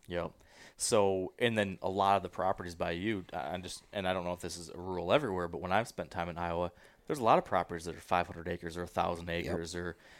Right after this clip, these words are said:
Speaker 1: I
Speaker 2: Yep.
Speaker 1: got permission on a seven hundred fifty acre farm. I can't think of a seven hundred fifty acre farm anywhere I've hunted in Michigan. And I
Speaker 2: Yeah.
Speaker 1: got property on that in a day of asking permission in Iowa,
Speaker 2: Yeah.
Speaker 1: and a four hundred acre farm somewhere else. And it's just, just by virtue of that one thing
Speaker 2: Yeah.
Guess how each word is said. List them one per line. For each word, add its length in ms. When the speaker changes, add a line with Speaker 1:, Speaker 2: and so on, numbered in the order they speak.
Speaker 1:
I 60
Speaker 2:
Yep. 60
Speaker 1:
got 120
permission 360
on 60
a 20
seven 260
hundred 180
fifty 280
acre 200
farm. 320
I 80
can't 320
think 200
of 80
a 60
seven 260
hundred 180
fifty 280
acre 140
farm 220
anywhere 300
I've 80
hunted 160
in 60
Michigan. 380
And 120
I 60
Speaker 2:
Yeah. 60
Speaker 1:
got 240
property 320
on 80
that 220
in 60
a 60
day 280
of 120
asking 280
permission 380
in 60
Iowa, 280
Speaker 2:
Yeah. 60
Speaker 1:
and 80
a 20
four 220
hundred 240
acre 160
farm 340
somewhere 320
else. 220
And 100
it's 160
just, 260
just 240
by 120
virtue 300
of 60
that 240
one 240
thing 360
Speaker 2:
Yeah. 200